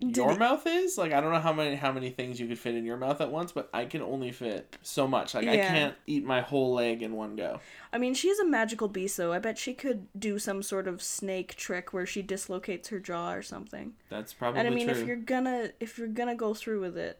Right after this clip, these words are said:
Speaker 2: Yeah.
Speaker 1: like, why not go all the way?
Speaker 2: Well,
Speaker 1: I don't know.
Speaker 2: I feel like th-, that is something that once you get started,
Speaker 1: How would you
Speaker 2: you are committed. Like, one toe,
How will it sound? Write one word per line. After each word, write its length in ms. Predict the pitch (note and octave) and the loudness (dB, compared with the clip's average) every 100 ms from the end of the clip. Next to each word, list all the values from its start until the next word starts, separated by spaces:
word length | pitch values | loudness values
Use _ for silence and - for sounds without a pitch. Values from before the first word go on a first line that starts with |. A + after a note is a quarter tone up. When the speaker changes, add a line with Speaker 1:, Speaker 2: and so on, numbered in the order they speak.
| _ | _
Speaker 2:
Yeah. 200 | - A3 G3+ | 0 4 4
Speaker 1:
like, 120 | G3 | 6
why 140 | A3 | 4
not 220 | G#3+ G#3 | 4 2
go 140 | G3+ G3+ | 2 4
all 140 | F3+ | 4
the 80 | F3 | 2
way? 200 | F3+ F#3+ | 0 2
Speaker 2:
Well, 180 | A3+ F3 F3 | 2 2 2
Speaker 1:
I 120 | G#3 | -2
don't 80 | F#3+ | -4
know. 160 | E3+ G#3 - | -6 -10 0
Speaker 2:
I 120 | G3+ | 2
feel 180 | C#4+ C#4+ | 4 4
like 220 | A3 E3 | 4 4
th-, 180 | E3+ F3+ C#3 A#2 - - _ | 0 -4 -8 -12 -16 -20 _
that 340 | B2+ A#2 A#2 B2 | -4 4 6 6
is 140 | B2+ | 2
something 440 | B2+ A#2+ B2+ A#2 | 0 0 0 -2
that 180 | A2+ - | -2 -4
once 260 | A#2 A#2+ - | -2 -2 -4
you 60 | |
get 200 | B2+ A#2+ - | -2 -2 -2
started, 420 | - G#2 A2 B2 | 0 2 4 2
Speaker 1:
How 200 | F#4+ A4 | 4 4
would 180 | A#4+ A4 | 4 6
you 100 | G4+ | 4
Speaker 2:
you 320 | B2+ C#3+ D3 | 8 8 10
are 240 | B2 C3+ | 8 6
committed. 640 | C3+ - A#2+ A2 F#2+ C2+ - | 2 -4 -2 -2 -2 -6 -2
Like, 320 | B2 C3+ C3 C3 | 4 4 6 8
one 200 | E3 G#3+ | 8 6
toe, 500 | - D#3 F#3+ C#4+ | 8 10 10 4